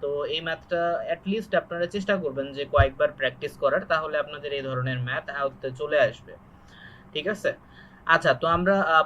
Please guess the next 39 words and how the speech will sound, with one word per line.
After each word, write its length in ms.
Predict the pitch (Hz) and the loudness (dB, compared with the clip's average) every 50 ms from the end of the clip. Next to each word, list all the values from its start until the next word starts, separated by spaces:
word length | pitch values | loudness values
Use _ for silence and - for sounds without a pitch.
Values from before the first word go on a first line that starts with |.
| - | 4
পাঁচ 340 | 196 190 208 202 - - - | 4 4 4 4 0 -6 -8
নাম্বার 340 | 226 214 208 208 214 208 196 | -6 -4 0 0 0 0 0
যে 100 | 202 196 | 0 0
ম্যাথটা 340 | 180 170 170 - - 175 160 | 0 0 -2 0 2 2 2
আছে 320 | 156 151 - - 220 254 | 2 2 -2 -4 -6 -6
সেটা 300 | 233 - 180 156 - 160 | -6 -6 -6 -4 -4 -4
সলভ 260 | 156 - 160 147 143 - | -2 0 2 2 2 2
করার 160 | - 156 151 143 | 0 0 0 0
ট্রাই 240 | - 147 143 139 | 0 0 -2 -2
করব। 220 | 135 147 143 175 220 | -2 -4 -6 -4 -2
আর 240 | 160 156 151 151 151 156 | 0 2 2 2 2 0
হ্যাঁ, 240 | 147 - 147 139 123 117 | -2 -4 -6 -4 -2 -2
আরেকটা 300 | 127 139 - - - 165 | -2 -2 -2 -2 -4 -4
বিষয়, 440 | 165 165 160 - 185 180 180 180 175 | -4 -6 -4 -2 0 0 0 0 0
যারা 220 | 160 156 156 165 | 0 0 0 0
যারা 200 | 170 185 190 196 | 0 0 0 0
হচ্ছে 240 | 196 190 185 - 190 | -2 -2 -4 -4 -4
আমার 220 | 185 180 185 180 | -4 -2 -4 -4
আগের 420 | - - 165 170 175 185 208 226 226 | -2 0 0 0 0 0 -2 -4 -4
ক্লাসগুলো 520 | 202 190 180 180 180 175 170 185 185 180 | -2 0 0 0 0 -2 -4 -4 -4 -4
মিস 260 | 160 147 147 - - | -4 -6 -10 -14 -10
করেছেন, 380 | - 165 156 143 135 127 127 117 | -6 -4 -2 -2 -2 -4 -6 -10
অর্থাৎ 260 | 120 117 - 147 - - - | -8 -4 -2 -2 -2 -2 -2
তিন 140 | 208 202 202 196 | -4 -2 0 0
নাম্বার 380 | 185 185 185 180 180 170 165 | 0 0 0 0 2 2 2
অঙ্কটা 400 | 165 165 165 - 160 147 - 156 | 2 0 -4 -6 -8 -4 -2 0
এবং 300 | 185 190 156 151 147 147 127 | 0 0 0 -2 -6 -8 -4
চার 180 | 170 151 151 | -4 -4 -2
নাম্বার 300 | 156 156 156 160 170 160 | -2 -4 -2 0 0 0
অঙ্কটা 320 | 156 151 143 147 139 139 135 | 0 0 -4 -4 -4 -2 -2
যারা 200 | 139 139 135 127 | -2 -2 -4 -4
মিস 200 | 127 123 123 - | -6 -8 -10 -8
করেছেন, 380 | - 131 127 123 127 160 180 226 220 - - - - - - - - | -6 -6 -6 -6 -6 -6 -6 -8 -8 -12 -18 -20 -20 -18 -18 -10 -4
তারা 300 | 139 135 135 143 147 151 | -2 0 2 4 2 2
প্লেলিস্টে 600 | 147 - 156 151 151 156 160 - - - 170 156 | 0 0 -2 -2 -2 -2 -6 -8 -6 -4 -4 -2
গেলেই 420 | - 151 147 143 147 165 220 226 | -2 -2 -2 0 0 0 0 0
আমার 300 | 180 151 147 147 147 143 | 0 -2 -2 -2 -2 0
আগের 280 | 131 139 143 143 156 147 | 0 0 -2 -2 -4 -6
ক্লাসগুলো 500 | 143 147 143 139 135 131 139 139 139 | -2 -2 0 0 -2 -4 -6 -4 -4